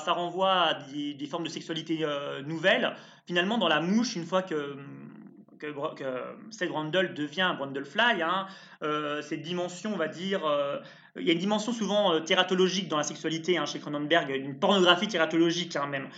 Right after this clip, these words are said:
Dans, dans le cas de La Mouche, on, on passe un peu outre, hein. Au départ, quand il se métamorphose, il y a encore une, une forme de sexualité, mais il a une apparence humaine, hein. À la fin, il est pas, c'est, c'est pas le Finsternu où on, on couche avec des, des machines, euh,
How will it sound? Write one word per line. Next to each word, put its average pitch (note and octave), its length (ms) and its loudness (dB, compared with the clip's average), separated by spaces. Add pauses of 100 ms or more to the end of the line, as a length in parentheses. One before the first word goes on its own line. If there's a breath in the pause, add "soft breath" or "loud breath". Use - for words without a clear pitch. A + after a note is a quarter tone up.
(420 loud breath)
Dans, E3+ 180 6
dans E3+ 160 4
le F3+ 120 10
cas A3 140 6
de F#3+ 60 4
La F3+ 140 10
Mouche, A3 440 6
on, D#3 680 -2 (140)
on E3+ 80 0
passe G#3 180 10
un F3+ 80 6
peu F3+ 100 4
outre, E3+ 300 2 (220)
hein. C#3+ 120 2 (220 loud breath)
Au E3 80 4
départ, G#3 380 8
quand E3 100 2
il D#3 60 0
se F#3 100 -4
métamorphose, F3+ 720 4
il - 40 -8
y D3 40 0
a D3 40 2
encore E3 260 2
une, D#3 200 -2
une D3+ 120 -4
forme E3 160 0
de D3 60 -2
sexualité, D#3+ 540 -2
mais F3+ 120 2
il D3 60 0
a - 40 -2
une D#3+ 60 4
apparence E3+ 400 2
humaine, D#3+ 260 0 (160)
hein. C#3 300 -4
À C3+ 60 0
la C3 120 0
fin, E3+ 340 0 (360 loud breath)
il D3+ 100 2
est D3+ 40 4
pas, G3+ 120 6
c'est, G3 160 -4
c'est D#3+ 140 -2
pas G3+ 100 6
le F#3 60 6
Finsternu E3 560 2
où E3 120 0
on, C#3+ 440 -8
on C#3+ 40 -4
couche F#3+ 300 -2
avec D#3+ 260 4
des, C#3 140 -2
des C3 180 -2
machines, D3 580 0
euh, C3 360 -2